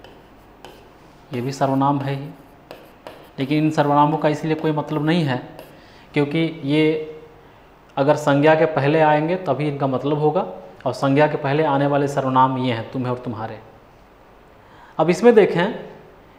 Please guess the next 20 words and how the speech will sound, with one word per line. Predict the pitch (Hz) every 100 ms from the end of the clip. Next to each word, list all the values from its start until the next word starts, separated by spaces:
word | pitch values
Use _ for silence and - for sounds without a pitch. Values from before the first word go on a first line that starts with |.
| - - - - - - 135
यह | 131 185 196 214 226
तुम्हारे | - - 170 139 147 175 214
बापू | 170 139 139 160
के | 175
गुणों | 147 143 139
से | 127
परिचित | - 123 135
कराएगा। | - 113 110 110 104 - - - - - - - - - - - - -
यह | 131 147 180 196 185 -
तुम्हारे | 151 131 151 151
बापू, | 127 120 - - 131
your | 170 190
father, | 185 123 117 113 - - - - - - - - - _ - - - - - -
तुम्हारे | 170 160 185
बापू, | 170 120 - 135
इसमें | 147 214 214
संकेत | 196 185 220 214 202
कर | 165
रहा | 123 113
है, | - -